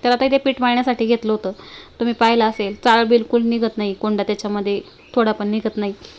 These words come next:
एक साईडला माझं डाळ होत होती, कुकर लावलेला होता, तर म्हटलं तोपर्यंत पीठ मळून घेते, म्हणजे भाजी होईपर्यंत इथे व्यवस्थित पीठ भिजेल. कधी कधी मी पीठ भिजायला पण ठेवत नाही, जर इतर स्वयंपाक झालेला असेल तर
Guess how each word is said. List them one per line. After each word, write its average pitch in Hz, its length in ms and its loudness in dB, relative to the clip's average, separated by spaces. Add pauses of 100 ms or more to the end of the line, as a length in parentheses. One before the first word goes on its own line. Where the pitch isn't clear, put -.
(280)
एक 247 140 0
साईडला 254 320 2
माझं 240 280 2
डाळ 233 260 4 (120)
होत 240 160 2
होती, 226 220 0
कुकर 226 280 0
लावलेला 214 420 2
होता, 214 240 -2 (420)
तर 247 80 4
म्हटलं 254 300 4
तोपर्यंत 262 340 2 (100)
पीठ 277 160 0
मळून 262 280 4
घेते, 262 220 2
म्हणजे 233 480 2
भाजी 233 500 0
होईपर्यंत 226 720 2 (500)
इथे 240 180 4
व्यवस्थित 254 480 6
पीठ 233 120 4
भिजेल. 214 520 2 (200)
कधी 254 240 4
कधी 269 140 6
मी 254 100 2
पीठ 247 200 0 (580)
भिजायला 240 320 6
पण 240 160 0
ठेवत 233 360 2
नाही, 208 280 0 (420)
जर 214 80 4
इतर 220 280 4
स्वयंपाक 220 440 0
झालेला 208 260 0
असेल 208 260 -2
तर 202 140 -2